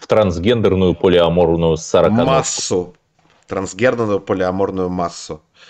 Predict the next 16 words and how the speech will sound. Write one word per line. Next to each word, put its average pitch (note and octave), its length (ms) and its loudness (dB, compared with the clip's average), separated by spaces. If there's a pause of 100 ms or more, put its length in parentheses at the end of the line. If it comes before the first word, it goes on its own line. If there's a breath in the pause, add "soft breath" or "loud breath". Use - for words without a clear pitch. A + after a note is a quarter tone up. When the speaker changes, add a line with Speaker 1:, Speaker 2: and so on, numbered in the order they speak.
(640 loud breath)
Speaker 2:
А, G#2+ 360 4
Speaker 1:
Ну, A3 320 4
или D#3 140 4
какую-то C#3 420 2
серую B2+ 380 2
слизь, F#2 400 -2
Speaker 2:
или A#2 80 -4
Speaker 1:
вот D#2+ 100 0
что G#2+ 200 -4
Speaker 2:
серую D#2 220 2
Speaker 1:
такое, E2+ 220 4
Speaker 2:
слизь. E2+ 100 0
Speaker 1:
знаете, E2+ 340 0
самореплицирующиеся F2+ 1500 0
эти D#2+ 180 -2
молекулы. E2 560 2